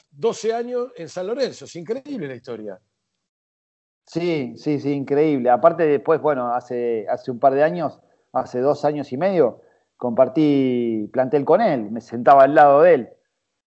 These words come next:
Speaker 2: Eh, nos sentábamos juntos ahí. Entonces, bueno, nada, eh, fue bue-, fue lindo reencontrarlo después de tanto tiempo. Obviamente lo enfrenté, él cuando estaba en Godoy Cruz, yo estaba en Racing,
Speaker 1: Claro,
Speaker 2: lo enfrenté,
Speaker 1: claro.
Speaker 2: lo enfrenté muchas veces, él estando en Estudiantes,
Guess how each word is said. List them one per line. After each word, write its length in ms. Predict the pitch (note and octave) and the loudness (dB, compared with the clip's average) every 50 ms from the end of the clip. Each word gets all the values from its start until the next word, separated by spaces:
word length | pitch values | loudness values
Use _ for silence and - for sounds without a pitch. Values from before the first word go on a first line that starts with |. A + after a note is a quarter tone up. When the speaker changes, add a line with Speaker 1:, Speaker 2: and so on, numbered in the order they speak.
| _ _ _ _ - | _ _ _ _ -18
Speaker 2:
Eh, 400 | A2 G#2+ G#2+ A2 A2 G#2+ G#2+ G#2+ | -16 -16 -14 -14 -14 -14 -12 -12
nos 120 | A2+ A#2+ | -12 -10
sentábamos 480 | A2+ B2+ C3 B2+ D3+ C#3+ C#3+ C#3+ C#3 C#3+ | -10 -4 2 6 6 6 6 4 0 -2
juntos 500 | - F#3 G3+ F3 C#3+ A#2+ - A2+ G#2+ - - | 0 0 0 0 0 -2 -4 -4 -6 -6 -6
ahí. 360 | A#2 B2 C3 B2 A2+ G#2 G2+ _ _ - | -4 -4 -2 -4 -6 -8 -12 _ _ -18
Entonces, 420 | G#2+ G#2+ G#2+ B2+ C3+ - - E3+ | -14 -12 -10 -8 -8 -2 0 2
bueno, 300 | D#3 D#3 D#3+ D3 C3 B2 | 4 4 4 4 2 0
nada, 520 | C#3 D3+ D3+ C#3+ B2 A2+ G#2 G2+ G#2+ A2+ A#2 | 0 2 4 4 4 2 2 -2 -6 -6 -4
eh, 140 | A#2 A2+ - | -6 -4 0
fue 140 | - E3+ E3+ | 4 4 6
bue-, 240 | F3 F#3 F3 D#3 | 6 6 6 4
fue 140 | - F#3 G#3 | 4 2 2
lindo 280 | G#3+ A3 G3 D#3 C#3 B2 | 2 2 0 2 0 0
reencontrarlo 680 | A#2 A#2+ B2 A#2 B2+ B2+ C3 A#2+ D#3 F3 F3 D#3+ D3+ | 0 0 -4 -6 -6 -8 -4 2 4 4 4 4 4
después 340 | C3+ B2+ B2 - - C#3+ C3+ | 0 -2 -2 -4 -4 -6 -6
de 40 | B2 | -4
tanto 300 | C3+ C3 B2+ B2+ C#3 C#3 | -6 -8 -8 -8 -8 -4
tiempo. 360 | C3+ G#3 F3+ C#3 C3+ A#2 - _ _ _ - - _ - - | -2 -2 -2 -2 -4 -6 -6 _ _ _ -20 -20 _ -8 -4
Obviamente 400 | C3+ C#3+ D#3 D#3 F3+ G3+ E3 F3+ | 0 2 2 2 0 0 -2 -2
lo 100 | D3 C3+ | 0 -2
enfrenté, 840 | C3 B2+ - B2+ C3 C#3 B2+ G#3 G3+ F3 C#3 A#2 A2 A2 A2+ G2+ - _ _ A2 A2+ | -2 -4 -4 -6 -8 -4 -2 0 2 2 2 0 -2 -6 -10 -14 -18 _ _ -14 -10
él 180 | A#2 C3+ C#3 B2+ | -8 -6 -6 -4
cuando 260 | B2+ B2 A2+ A#2 A2 | -4 -6 -6 -6 -8
estaba 260 | - - D3 C3+ C3 | -4 -2 -2 -2 -2
en 80 | B2+ B2 | -2 -2
Godoy 240 | B2+ B2+ B2+ B2 | 0 0 0 -2
Cruz, 320 | - D#3+ E3+ F3+ F3 C#3+ - | 0 4 6 6 6 4 2
yo 60 | C3 | -2
estaba 220 | B2 - B2 A#2+ | -4 -2 -2 -2
en 80 | A#2+ A#2 | -2 0
Racing, 420 | C#3 E3+ F3 D#3+ - - C#3 C3+ | 4 4 4 4 2 -2 -8 -6
Speaker 1:
Claro, 340 | G3 G#3 F#3 F3 B2+ G#2+ F#2+ _ - | -4 -4 -2 -4 -4 -6 -10 _ -16
Speaker 2:
lo 80 | A#2+ B2 | -14 -14
enfrenté, 260 | A#2+ A#2 B2+ C#3 D#3+ D#3+ | -12 -10 -10 -10 -8 -10
Speaker 1:
claro. 180 | C3+ A#2 - _ _ | -12 -14 -16 _ _
Speaker 2:
lo 80 | - B2+ | -16 -14
enfrenté 280 | B2+ B2 C#3 C3 D#3 D#3 | -10 -10 -8 -8 -8 -10
muchas 280 | _ _ - D3+ C#3+ | _ _ -4 -2 0
veces, 380 | D#3+ G3 F#3+ D3+ D3 C#3+ C3+ - C#3+ | 0 0 0 0 -2 -6 -8 -4 -2
él 200 | D3 D#3+ D#3+ D3+ | 0 2 2 2
estando 300 | C#3 D3+ D3 C#3+ C#3 C3+ | 0 -2 -2 -6 -6 -6
en 60 | C3 | -8
Estudiantes, 800 | B2+ A#2+ - C3+ C#3+ F3 F#3+ F#3+ E3+ D3+ C3 A2+ B2+ A#2+ A2+ | -10 -10 -8 -6 -4 -2 0 0 0 -2 -2 -4 -6 -6 -8